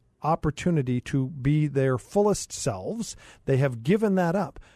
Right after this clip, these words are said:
but they come from a cultural norm in which that is more the regular thing. The unique nature of people in this country was based in the fact that they came from a cultural background where we were to be left alone.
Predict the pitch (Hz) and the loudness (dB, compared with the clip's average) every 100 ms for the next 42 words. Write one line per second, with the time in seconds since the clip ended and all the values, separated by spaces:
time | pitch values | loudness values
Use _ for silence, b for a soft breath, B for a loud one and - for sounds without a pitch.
0 | b 151 156 147 - 214 240 175 151 131 | b -2 0 0 0 0 0 -2 -2 -2
1 | - 175 165 151 131 127 185 185 135 139 | 0 0 0 -2 0 2 2 2 2 0
2 | 127 147 - 139 135 147 - - b 127 | 0 -2 -2 -2 0 0 -2 -10 b 2
3 | 135 151 143 139 139 156 131 147 156 180 | 4 4 2 2 2 0 2 2 2 0
4 | 202 - - B B B B 127 143 139 | -2 -4 -14 B B B B 0 2 4
5 | 151 151 165 214 - 160 175 190 - 127 | 4 6 6 4 0 0 0 0 -4 -6
6 | 147 143 127 123 120 - _ - 180 165 | -4 -2 0 0 -4 -12 _ -2 0 0
7 | 147 160 127 139 170 - - 202 - 127 | 0 2 2 2 0 -2 -2 -2 -4 -12
8 | 170 - b b b b - 139 117 165 | -12 -18 b b b b -2 -2 0 0
9 | 214 - 151 139 - 135 143 143 131 135 | 0 -2 -2 -2 -2 -6 -6 -6 -4 -4
10 | - 180 208 - 151 131 - 180 - 143 | -2 0 0 0 -2 -2 -2 -2 -2 -2
11 | 139 185 - 127 120 160 B B - 147 | 0 -2 -2 -6 -4 -8 B B 0 2
12 | 151 151 - 147 185 170 170 - - 170 | 2 0 -2 0 2 4 2 0 -2 2
13 | 170 156 175 - 165 165 190 113 | 2 4 2 0 0 4 4 2